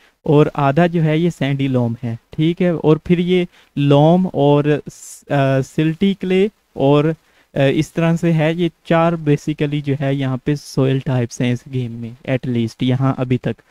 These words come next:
तो अभी यहाँ पे हमारा जो field है वो आधा loamy sand है और आधा sandy loam है।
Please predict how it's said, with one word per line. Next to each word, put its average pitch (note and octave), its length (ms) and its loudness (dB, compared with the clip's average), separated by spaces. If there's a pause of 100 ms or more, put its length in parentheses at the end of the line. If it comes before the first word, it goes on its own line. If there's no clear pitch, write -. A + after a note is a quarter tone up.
(360)
तो E3 120 6
अभी F3 500 2
यहाँ F#3 220 4
पे A3 120 6
हमारा F#3+ 380 4
जो F#3+ 160 2
field F3 300 2
है F#3 100 2
वो F3+ 160 2
आधा E3 540 0
loamy C#3+ 440 2
sand E3 360 -4
है E3 220 -2
और C#3 240 -4
आधा C3+ 300 -2
sandy C#3 340 -4
loam C#3+ 240 -2
है। C#3+ 220 -2